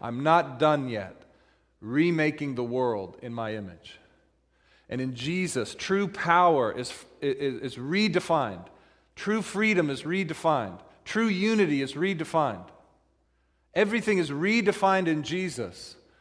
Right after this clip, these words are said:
because I think God continues to lift up Christ, the light of the world, so that all who circle around him will be lifted up.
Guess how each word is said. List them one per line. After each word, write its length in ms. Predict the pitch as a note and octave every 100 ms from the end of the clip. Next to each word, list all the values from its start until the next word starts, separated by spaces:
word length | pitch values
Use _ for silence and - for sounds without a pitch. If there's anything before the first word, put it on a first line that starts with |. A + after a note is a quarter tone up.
| _ _ _ _ -
because 380 | B2+ F#3+ F#3
I 100 | D#3+
think 320 | C#3 D3 A#2 A#2
God 480 | D#3+ E3 C3 A#2+
continues 840 | - A#2+ - - G3+ G3+ D#3+ B2 -
to 120 | C3+
lift 540 | A#2 C#3 E3+ E3+ - -
up 460 | C#3 B2 - - -
Christ, 680 | - B2+ G#2 - - - - _ _ _ _ -
the 100 | A#2+
light 320 | C3+ D3 D3
of 140 | A#2
the 80 | B2+
world, 460 | A#2 G#2 F2+ D2+ - _ _ _ -
so 180 | -
that 140 | B2 B2 -
all 520 | C#3 C#3 C3 A2 A2 C3
who 100 | A#2
circle 500 | - D#3+ D#3+ D3+ C#3
around 400 | B2+ B2+ B2+ A#2+
him 280 | A#2 G#2
will 120 | G#2+ A#2
be 220 | A#2 A2+
lifted 480 | A#2 C3+ - B2 G#2
up. 280 | D#2 -